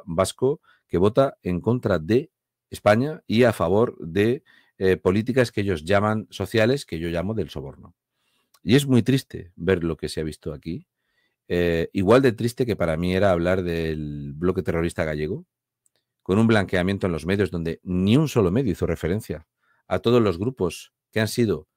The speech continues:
terroristas incorporados en el bloque, s-, de dónde vienen, cuando hablaban de tomar las calles, de una dictadura proletaria, y eso se obviaba y los medios no hablaban de eso. Es como, "No, no, yo no tengo nada que ver con todo esto. No, no, esto no tiene nada que ver".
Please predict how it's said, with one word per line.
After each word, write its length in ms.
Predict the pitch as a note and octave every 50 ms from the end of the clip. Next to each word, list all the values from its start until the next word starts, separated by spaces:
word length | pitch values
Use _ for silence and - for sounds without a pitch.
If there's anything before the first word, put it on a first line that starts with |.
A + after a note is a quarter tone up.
| _ _ _ _ _ _ -
terroristas 800 | - A2 G2+ G2 F#2+ - - - - - D2+ - - - _ _ _ _
incorporados 800 | - G#2+ G#2 G2 F2+ G2+ F2+ - - F2+ F#2 A2 A#2 A2 F2 -
en 80 | E2 D#2+
el 120 | D2+ D2
bloque, 340 | C#2+ F2+ F2+ - - F#3 - _ _ _ _ _ _ _ _ _ _ - _ _ _ _ _ _ _ _
s-, 240 | - - - - - D#2
de 160 | E2+ G2+ G2+
dónde 260 | G#2+ C3 C3+ A#2+ G2
vienen, 460 | F#2 F#2+ G2 G2+ A#2 C3+ E3 F3+ F3+ _ _ _ _ _ _ _ _
cuando 260 | - G#2 G2+ G2 F#2+
hablaban 360 | F#2 F#2 G#2 A#2+ C3+ C#3+ C3+
de 100 | B2 A#2
tomar 340 | - - F#2+ F2+ G2+ A2+ A#2
las 140 | G#2+ F#2 -
calles, 560 | - G2 F#2+ G2+ A2+ C#3+ D#3+ E3 - - - _ -
de 200 | F2 E2+ F#2 F#2
una 180 | G2 A#2 B2 A#2+
dictadura 420 | A2+ - - G2 G2 G#2 G2 F2+
proletaria, 560 | - F2 E2+ E2+ D2+ - F2+ F#2+ A2+ C3+ C#3 -
y 120 | F#2+ A2
eso 160 | B2+ - D#3
se 160 | - - G2+
obviaba 340 | E2+ D2 E2 C3+ D3+ B2+ F2+
y 40 | D#2
los 160 | D#2 D#2+ D2
medios 280 | F2 B2 F#3 F#3+ F#2 C#2+
no 100 | D2+ D#2+
hablaban 300 | D#2+ E2+ E2+ D#2 D2 D#2
de 60 | G#2+
eso. 120 | A#2 A#2
Es 60 | A#2+ -
como, 360 | - C#3 C3 A#2+ G2+ F2 _ - - - - - _ -
"No, 140 | C#3+ D3+
no, 120 | D#3 D3 B2
yo 120 | A#2 C3
no 100 | C3 B2
tengo 220 | G2+ A#2 G#2 F#2+ F#2
nada 260 | F2+ F2 E2 E2 D2+
que 100 | - D2+
ver 160 | D2+ D#2 -
con 180 | - D2 C#2+ C#2
todo 200 | C#2+ C#2+ D2 C#2+
esto. 300 | C#2+ - - E2+ F2 _ _ _ _ _ _ _ _ _ _ - - -
No, 140 | G2+ A2 G#2+
no, 200 | G#2 G2 F2 F2
esto 160 | - - G#2
no 100 | F#2 D#2+
tiene 200 | - D#2 D2+ D2
nada 120 | C#2 C2+
que 80 | - B1+
ver". 180 | C2 C2+ _